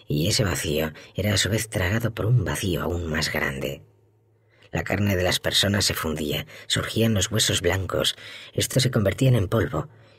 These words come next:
y el viento se lo llevaba. "Está irrevocablemente muerto", dijo alguien. "Cucú", dijo alguien. Mi carne se descompuso, se disgregó,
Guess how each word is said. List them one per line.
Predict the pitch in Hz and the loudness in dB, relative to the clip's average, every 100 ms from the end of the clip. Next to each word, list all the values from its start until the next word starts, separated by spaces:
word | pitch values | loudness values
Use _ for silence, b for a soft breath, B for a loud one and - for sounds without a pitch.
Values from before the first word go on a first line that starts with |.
| b | b
y | - | -2
el | 69 | 0
viento | 80 92 90 - | 0 -2 -2 -2
se | - 73 | -2 0
lo | 73 | 0
llevaba. | 76 78 76 65 - _ _ _ _ _ _ _ _ | -2 -2 -4 -6 -10 _ _ _ _ _ _ _ _
"Está | - - - 87 | -6 -4 0 0
irrevocablemente | 87 90 78 - 87 82 85 92 90 78 | 2 0 -2 -2 -2 -2 -2 -2 -4 -6
muerto", | 82 82 - - 71 - _ _ _ - | -4 -6 -6 -8 -8 -12 _ _ _ -4
dijo | - - 67 | -4 -2 -2
alguien. | 71 71 67 - - _ _ - - _ - | -2 -2 -4 -6 -14 _ _ -20 -20 _ 0
"Cucú", | 359 349 349 320 320 302 - _ _ _ - | 0 4 4 4 4 0 -2 _ _ _ -4
dijo | 76 67 - 65 | -2 -2 -2 -2
alguien. | - 67 71 - - - _ _ _ _ _ | -2 -4 -6 -6 -10 -18 _ _ _ _ _
Mi | 78 | -4
carne | 85 98 107 98 | 0 0 2 2
se | 87 | 0
descompuso, | 82 - 71 67 - - - B B | -2 -2 -4 -4 -4 -4 -6 B B
se | - | -2
disgregó, | 69 71 71 80 95 80 73 | 0 0 0 0 0 -2 -4